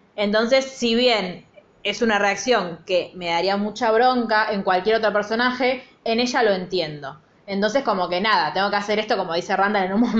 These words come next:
momento, de cuando quiero matarlo a, a Kevin, respiro hondo, cuento hasta diez y digo, "Oh, Kevin, estamos aquí para vos". Bueno, a mí con Kate me pasa algo parecido, como que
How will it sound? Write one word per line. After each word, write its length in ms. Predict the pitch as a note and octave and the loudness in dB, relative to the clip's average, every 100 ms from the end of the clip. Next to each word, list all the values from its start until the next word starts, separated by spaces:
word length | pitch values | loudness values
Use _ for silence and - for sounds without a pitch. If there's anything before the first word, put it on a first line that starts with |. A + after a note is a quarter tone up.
| A3+ A3+ | 2 2
momento, 80 | A3+ | 2
de 160 | G3 | 2
cuando 220 | F#3 F3+ F#3 | 2 -2 0
quiero 160 | A3+ | 0
matarlo 320 | A3+ A3 A3 A3 | 0 0 2 4
a, 500 | G#3 F#3+ F#3+ F#3 G#3 | 4 4 2 2 0
a 120 | G3+ | 2
Kevin, 380 | A#3+ A#3 B3 G#3+ | 2 4 2 2
respiro 580 | F#3+ F#3 A#3+ A#3 A3+ A3 A#3 A3+ C#4+ | 0 0 0 2 4 4 2 -4 -2
hondo, 420 | A3 A#3 A#3+ B3 A3 | 4 4 6 4 4
cuento 180 | A3 | 2
hasta 140 | A3 G#3+ | 2 4
diez 220 | A3 A#3+ | 4 4
y 60 | G#3+ | 4
digo, 260 | G3+ G3 | 6 4
"Oh, 80 | G3 | 4
Kevin, 220 | G3 F#3+ | 2 0
estamos 260 | F#3 F3+ F3+ | -2 -4 -4
aquí 140 | F3+ | -4
para 180 | F3 F3+ | -2 2
vos". 300 | F3+ A3+ - - - - - | 2 0 -6 -18 -20 -20 -6
Bueno, 160 | F#3 | -2
a 20 | F#3 | 0
mí 80 | G#3 | 0
con 140 | A#3+ | 2
Kate 100 | A#3 | 2
me 100 | C4 | 2
pasa 220 | G#3 F#3 | 0 0
algo 160 | E3+ D#3+ | 0 0
parecido, 440 | D#3 D#3 D#3 C#3+ | -2 -6 -6 -8
como 220 | D3+ D3+ E3 | -8 -8 -4
que 220 | F3+ | -4